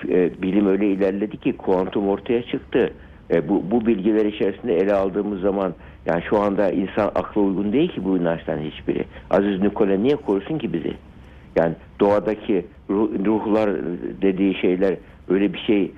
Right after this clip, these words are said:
e, ke-, yani tesadüfi varoluşun olmadığı bir dünyada her şeyi bilen, her şeyi kontrol eden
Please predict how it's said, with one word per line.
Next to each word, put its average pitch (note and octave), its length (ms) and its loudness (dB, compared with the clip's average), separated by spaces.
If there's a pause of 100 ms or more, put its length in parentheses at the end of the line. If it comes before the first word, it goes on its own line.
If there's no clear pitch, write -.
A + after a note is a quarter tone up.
(220)
e, F#2 40 2 (600)
ke-, - 240 -2 (300)
yani E2+ 280 2
tesadüfi A2 640 0
varoluşun G#2 480 0
olmadığı G2 540 0
bir E2 100 -6
dünyada F#2+ 600 0 (580)
her A#2 200 2
şeyi G#2 280 0
bilen, F#2+ 300 2
her G2 160 0
şeyi - 240 -2
kontrol F#2+ 340 0
eden F#2+ 360 2